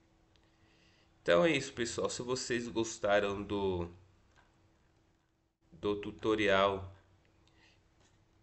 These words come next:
vocês podem, do review e tutorial, no caso, né? Vocês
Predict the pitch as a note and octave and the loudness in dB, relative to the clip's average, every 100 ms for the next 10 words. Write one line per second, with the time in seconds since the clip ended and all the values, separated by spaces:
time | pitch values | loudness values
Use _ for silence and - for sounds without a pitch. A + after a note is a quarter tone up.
0 | _ F#2 G2+ F#2+ - F#2+ - F#2+ F#2 F2 | _ -10 -8 -6 -6 -6 -4 0 0 0
1 | E2+ E2 E2 - _ _ _ _ - G2 | -2 -4 -10 -18 _ _ _ _ -12 -6
2 | G#2 G2 F#2 F#2 F#2+ G2+ G#2 F#2+ G#2+ F2+ | -2 -2 -2 -4 -6 -8 -12 -6 -4 -2
3 | E2 F2+ F2 - E2+ F2+ F2 E2+ E2+ - | -2 -4 -6 -8 -6 -6 -6 -8 -8 -12
4 | E2+ - | -14 -18